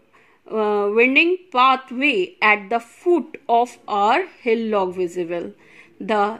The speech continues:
distant mountains, दूर दूर तक के माउंटेन्स, बहुत दूर तक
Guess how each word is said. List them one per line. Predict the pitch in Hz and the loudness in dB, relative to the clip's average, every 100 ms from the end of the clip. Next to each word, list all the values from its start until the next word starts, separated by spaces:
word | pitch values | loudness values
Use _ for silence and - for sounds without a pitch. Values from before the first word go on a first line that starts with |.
| - | -6
distant | 190 208 - 285 330 302 | -6 -6 0 0 0 0
mountains, | 294 285 339 427 427 | 0 0 0 0 0
दूर | 240 269 302 | -4 -4 -2
दूर | 294 277 262 | -2 -4 -4
तक | 254 | -6
के | - 254 | -4 -2
माउंटेन्स, | 220 214 233 254 269 - | 0 -2 -2 -6 -8 -12
बहुत | 226 262 285 | -6 -4 -4
दूर | 247 226 | -4 -4
तक | 233 | -8